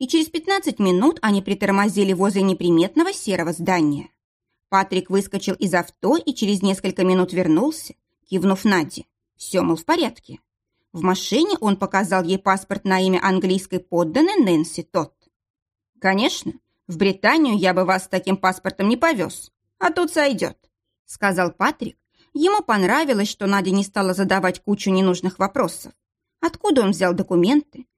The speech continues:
да кто он такой, и далее в таком духе. Вскоре они входили в холл небольшого семейного отеля. Напротив были видны витрины магазинов,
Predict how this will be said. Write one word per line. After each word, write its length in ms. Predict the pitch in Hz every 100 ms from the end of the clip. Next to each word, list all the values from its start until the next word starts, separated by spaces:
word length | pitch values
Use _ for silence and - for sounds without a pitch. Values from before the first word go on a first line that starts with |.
| _ -
да 120 | 190
кто 260 | - 214
он 200 | 220 208
такой, 560 | 190 175 - 185 311 - _ _
и 80 | 208
далее 400 | 151 170 233 370
в 60 | -
таком 400 | 180 - 165 165
духе. 400 | 180 - - 110 _ _ _ _ _ _ _
Вскоре 540 | - - - 254 392 339
они 260 | 202 196
входили 460 | 190 190 190 196 185
в 80 | -
холл 220 | 202 196
небольшого 580 | 190 180 185 - 185 190
семейного 520 | - 185 175 170 170
отеля. 520 | 202 - 233 151 - _ _ _ _ -
Напротив 560 | 320 349 403 - 254 170
были 200 | 196 190
видны 320 | 190 175 175
витрины 360 | 185 190 190
магазинов, 720 | 180 180 175 165 175 285 220